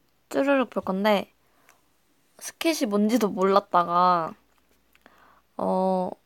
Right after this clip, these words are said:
뭐, 대본이 있는 그런 것들, 앨범 그 수록곡 중간에 껴있는 게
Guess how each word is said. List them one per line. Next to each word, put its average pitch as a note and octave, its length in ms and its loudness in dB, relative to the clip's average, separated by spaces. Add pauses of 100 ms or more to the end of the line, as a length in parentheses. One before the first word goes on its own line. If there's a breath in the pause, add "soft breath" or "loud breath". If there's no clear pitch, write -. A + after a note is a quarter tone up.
뭐, F3+ 220 -2
대본이 B3+ 520 0
있는 G3 400 -4 (640)
그런 F#3+ 760 -2 (540)
것들, F3 320 -2
앨범 G#3 800 4 (480)
그 F#3+ 80 -14
수록곡 D4+ 400 -4
중간에 G3+ 920 0
껴있는 B3+ 720 -4
게 E3+ 360 -2